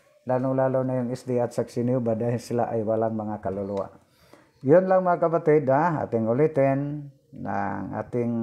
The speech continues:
celebrate bukas. Hindi lang yun tradition, biblical foundation, dahil may mga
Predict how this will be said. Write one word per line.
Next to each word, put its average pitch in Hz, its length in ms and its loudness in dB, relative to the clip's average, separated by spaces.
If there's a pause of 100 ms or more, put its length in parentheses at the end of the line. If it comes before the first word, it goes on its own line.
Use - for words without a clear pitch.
(320)
celebrate 120 640 -2
bukas. 135 560 0
Hindi 101 240 -6
lang 120 240 -4
yun 123 400 -4 (480)
tradition, 175 880 0 (560)
biblical 127 640 0
foundation, 139 800 -2 (400)
dahil 117 480 0
may 113 240 0
mga 117 480 -2